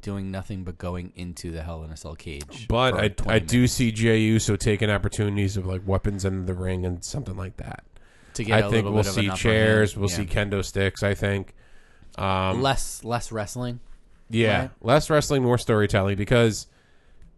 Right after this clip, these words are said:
Speaker 2: the
Speaker 1: No rules,
Speaker 2: whole,
Speaker 1: just right.
Speaker 2: the whole <laughs>
Speaker 1: How about
Speaker 2: how about
Speaker 1: sponsor?
Speaker 2: sponsors? The whole reason behind the second match is the, the positive response they got from the first one.
Speaker 1: Yes, and Jay, and,
Speaker 2: And,
Speaker 1: and
Speaker 2: and
Speaker 1: have,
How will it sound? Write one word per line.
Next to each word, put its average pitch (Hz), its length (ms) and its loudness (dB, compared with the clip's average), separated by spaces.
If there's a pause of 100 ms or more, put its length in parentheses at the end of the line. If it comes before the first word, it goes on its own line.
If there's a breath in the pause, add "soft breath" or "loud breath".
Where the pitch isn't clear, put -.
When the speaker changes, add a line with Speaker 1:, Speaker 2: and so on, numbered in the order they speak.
Speaker 2:
the 117 160 2
Speaker 1:
No 117 80 6
rules, 123 380 4
Speaker 2:
whole, 175 80 0
Speaker 1:
just 98 220 -6
right. 82 220 -10
Speaker 2:
the 123 200 2
whole 165 440 0 (200 loud breath)
<laughs> - 200 -16 (100)
Speaker 1:
How 98 100 -8
about 87 200 -6
Speaker 2:
how 98 80 -2
about 95 200 -6
Speaker 1:
sponsor? 80 80 -10 (360)
Speaker 2:
sponsors? - 80 -16 (500 loud breath)
The 117 180 6
whole 185 380 2
reason 131 440 -2
behind 107 420 -4
the 90 60 -4
second - 400 -4
match 107 400 -6
is 101 220 -14 (240)
the, 98 400 -8 (560)
the 101 320 -6
positive 120 600 -2
response 101 440 -8
they 101 60 -6
got 95 180 -6
from 101 100 -12
the 92 80 -8
first 123 340 -2
one. - 120 -14
Speaker 1:
Yes, - 440 -12
and 123 160 -2
Jay, 135 300 -2
and, 123 120 -8
Speaker 2:
And, 110 180 2
Speaker 1:
and 104 100 -8 (100)
Speaker 2:
and 104 160 -2
Speaker 1:
have, 127 180 -4